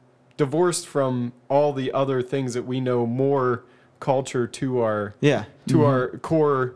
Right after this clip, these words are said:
Speaker 1: principles and that type of thing. So, yeah, it's like, this isn't quite a logical next step, which is why I think what
Speaker 3: Oh,
Speaker 1: you're
Speaker 3: yeah.
Speaker 1: doing there is important.
Speaker 3: Oh, thank you.
Speaker 1: So
Speaker 3: Yeah, it, Black Mirror, it's fascinating because it does. It takes those very ideas.
Speaker 1: Yeah.
Speaker 3: And, and some of those things,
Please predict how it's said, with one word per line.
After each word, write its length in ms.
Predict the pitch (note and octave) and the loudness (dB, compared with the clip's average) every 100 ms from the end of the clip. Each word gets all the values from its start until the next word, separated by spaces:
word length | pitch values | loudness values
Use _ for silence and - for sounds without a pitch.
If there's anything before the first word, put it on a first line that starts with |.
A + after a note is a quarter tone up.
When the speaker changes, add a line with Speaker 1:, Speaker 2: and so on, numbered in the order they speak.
| - | -4
Speaker 1:
principles 580 | F3+ F3+ D3+ B2+ B2 A#2 | 0 0 0 -2 0 0
and 120 | B2 | 0
that 180 | D3+ D3+ | 0 0
type 160 | C3 | -2
of 80 | A2+ | -2
thing. 220 | A#2+ A2+ | -4 -2
So, 340 | A2+ C3 A#2 A2 - - - - - | -2 0 0 -2 -12 -20 -20 -18 -6
yeah, 180 | C3+ A#2 | -2 -2
it's 160 | A#2+ | 0
like, 240 | C#3 B2+ - - - - _ _ | 0 0 -4 -20 -20 -20 _ _
this 240 | E3 F3 - | -2 -2 -2
isn't 380 | E3 F3 D#3+ - | -2 0 0 -2
quite 300 | D#3 D3+ E3 | 0 2 2
a 60 | |
logical 480 | D#3+ E3 E3+ E3+ D#3+ | 2 0 -2 -4 -2
next 280 | D#3 D#3+ - | 0 -2 -2
step, 280 | D#3+ D#3+ D3 | 0 0 0
which 180 | B2+ B2+ | -2 -2
is 120 | A#2 | -2
why 340 | A#2+ A#2+ A#2+ - | 0 2 2 0
I 100 | A#2+ | -2
think 220 | C3+ B2+ | 0 2
what 100 | D#3+ | 2
Speaker 3:
Oh, 40 | |
Speaker 1:
you're 140 | C#3+ D3 | 4 2
Speaker 3:
yeah. 60 | |
Speaker 1:
doing 280 | C#3+ C3 A#2 | 2 0 0
there 220 | A#2+ A#2 | 2 2
is 120 | A2+ | 0
important. 560 | A2 G#2 B2+ G#2+ F2 A#2+ - | -2 -2 -2 -2 -6 -12 -8
Speaker 3:
Oh, 100 | D3+ | -8
thank 240 | A#2+ E3 - | -6 -8 -8
you. 120 | - - | -14 -18
Speaker 1:
So 240 | - F3 - - - - | -12 -8 -6 -8 -12 2
Speaker 3:
Yeah, 200 | F3+ E3 | 4 4
it, 300 | G3 E3+ G3 | 2 0 2
Black 300 | F3 G#3+ - | 2 2 2
Mirror, 440 | E3 D3+ D3 B2+ - _ _ _ _ _ - | 0 2 2 0 -6 _ _ _ _ _ -8
it's 160 | D#3 - | -6 -2
fascinating 640 | F#3 G3 - D3+ C3+ C3 | 0 0 0 0 2 2
because 200 | C3 C3+ | 2 2
it 80 | C#3 | 4
does. 200 | C#3 B2 | 2 0
It 100 | A#2+ | -6
takes 240 | C3+ C3+ | -4 -2
those 200 | D3 B2+ | 0 2
very 280 | B2+ B2+ C3+ | 2 2 4
ideas. 500 | C#3 A2+ E2+ A#2+ - - | 2 2 -4 -8 -6 0
Speaker 1:
Yeah. 180 | B2+ | 2
Speaker 3:
And, 200 | B2+ B2 - | 2 0 0
and 160 | C#3 | 2
some 160 | - C4+ | 4 4
of 100 | F#3+ | 4
those 200 | C#3 - | 2 2
things, 340 | C3 B2 A#2 | 2 2 0